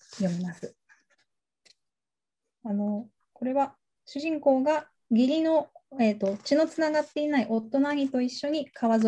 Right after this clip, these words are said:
いを歩くシーンです。川沿いに出ると、この前も見た、繁茂した川土手が現れた。むっと青い匂いがする。草のない石だらけの砂地もあった。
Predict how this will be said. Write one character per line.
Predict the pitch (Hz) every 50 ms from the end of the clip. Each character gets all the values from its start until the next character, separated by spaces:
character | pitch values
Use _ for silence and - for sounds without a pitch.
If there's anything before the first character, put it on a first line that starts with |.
| 220
い | 269
を | 294
歩 | 226 202 190
く | 190 196
シ | - - - -
ー |
ン | 247 - - _ _ _ _
で | - 185
す。 | - - _ _ _ _ - _ _ _ _ _ - - - - - - _ _ _ - - _ _ _ _ _ _ _ _ _ _ _ _ _ _ _ _ _ _ _ _ _ _ _ _ _ _ _ _ _ _ _ _ _ _ _ _ _ _ _ _ _
川 | - 262 277 294
沿 | 311 330 349 349 349
い |
に | 339 339 320
出 | 330 330
る | 302 269 247 247
と、 | 226 208 202 202
こ | 208 233 233
の | 247 254
前 | 262 285 277 247
も | 214 196
見 | 196 202 190 190
た、 | 190 190 190 - _ _ _ _
繁 | - - 330 320 277 233
茂 | 226 208 208 214
し | -
た | - 214 214
川 | 214 - - 214 220 226 233 240
土 | 240 240
手 | - 240
が | 226 226 220 220
現 | 208 214 208 202 185
れ | 180
た。 | 175 - - 165 - _ _ _ _ _ _ _ _ _ _ _ _ _ _ _ _ _
む | - 196 214 226
っ | 220 220 - - -
と | 277
青 | 262 262 277 320 311
い | 254
匂 | 208 202 202 196
い | 190 196
が | 175
す | 165 - -
る。 | - - - _ _ _ _ _ _ _ _ _ _ _ _ _ _ _ _ _ _ _ _ _ _ _ _
草 | - - - 320 320 339
の | 339 359 359 349 349
な | 349 359 359 330
い | 247 208
石 | 214 - 269
だ | 285 311 311 311
ら | - -
け | 202
の | 196 190
砂 | - - 196 196
地 | 190 196 196
も | 190 190 190
あ | 196
っ | 190 -
た。 | - - -